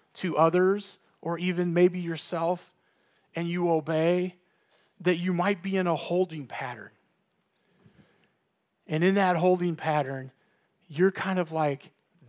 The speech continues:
"This is enough." But we see from Noah, as he continued to walk with God,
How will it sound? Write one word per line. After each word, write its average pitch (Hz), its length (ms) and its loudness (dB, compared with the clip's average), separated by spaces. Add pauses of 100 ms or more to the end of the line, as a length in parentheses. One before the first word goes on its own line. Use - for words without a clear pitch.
(100)
"This 208 320 2
is 135 380 -8 (120)
enough." 113 480 -6 (2000)
But - 140 2
we 185 140 -2
see 220 300 -4
from 180 260 0
Noah, 170 440 4
as - 200 -8
he 185 80 -6
continued 185 600 -4
to - 140 -14
walk 165 480 0
with 160 220 -8
God, 135 400 0